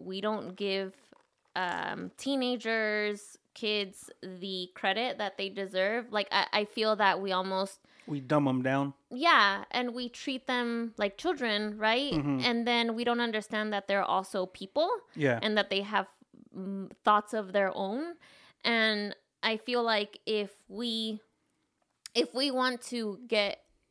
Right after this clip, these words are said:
Speaker 1: a-, and I don't think people say this enough, especially in older generations, that we should be able to, um, let them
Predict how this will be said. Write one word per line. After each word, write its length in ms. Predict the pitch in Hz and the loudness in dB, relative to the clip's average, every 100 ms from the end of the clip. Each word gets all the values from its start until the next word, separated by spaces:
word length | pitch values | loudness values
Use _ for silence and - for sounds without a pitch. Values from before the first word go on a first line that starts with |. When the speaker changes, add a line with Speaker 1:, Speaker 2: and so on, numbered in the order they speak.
| _ _ _ _ | _ _ _ _
Speaker 1:
a-, 100 | 220 - - | 0 0 2
and 180 | 254 | 4
I 60 | 247 | 6
don't 140 | 262 | 4
think 160 | 247 262 | 0 -2
people 240 | 247 240 220 | -4 -4 0
say 160 | 220 | 0
this 200 | 214 208 | 0 -2
enough, 220 | 214 202 | 0 -2
especially 380 | 190 - 202 220 | -2 -8 -4 -2
in 120 | 202 - | -4 -4
older 280 | 185 196 | -2 -2
generations, 640 | 196 214 214 220 220 247 214 | -2 -2 0 -2 -2 -2 4
that 200 | 190 - - - - | 2 2 -12 -20 -16
we 160 | - 240 | -6 -6
should 320 | 208 269 226 | -2 -4 -4
be 180 | 240 240 | -2 0
able 200 | 226 226 220 - | 0 -2 -6 -8
to, 340 | 226 202 185 196 - - - - - | -8 -4 -6 -8 -20 -20 -20 -14 -2
um, 520 | 226 208 160 208 202 - | 0 0 -2 -4 -10 -8
let 400 | 202 226 240 240 | 2 6 4 2
them 300 | 233 226 220 | 2 2 0